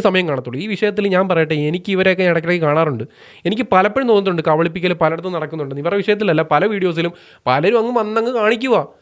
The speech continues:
ഇന്നും പലരും ചെയ്യുന്ന വീഡിയോസിൽ റിയൽ ലൈഫ് കാണിക്കാതെ, റിഫാ മെഹനൂര് കേസൊക്കെ നമുക്കറിയാം. തലേ ദിവസം പോലും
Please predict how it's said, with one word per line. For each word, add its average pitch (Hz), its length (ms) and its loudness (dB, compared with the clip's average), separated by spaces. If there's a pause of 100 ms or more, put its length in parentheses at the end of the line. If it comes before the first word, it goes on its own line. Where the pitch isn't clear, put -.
(200)
ഇന്നും 220 240 2
പലരും 233 320 0
ചെയ്യുന്ന 226 320 0
വീഡിയോസിൽ 214 360 -2
റിയൽ 190 180 2
ലൈഫ് 220 200 0
കാണിക്കാതെ, 214 440 2
റിഫാ 190 200 -2
മെഹനൂര് 220 360 2
കേസൊക്കെ 220 220 0
നമുക്കറിയാം. 196 400 0 (380)
തലേ 151 220 4
ദിവസം 214 220 0
പോലും 220 200 0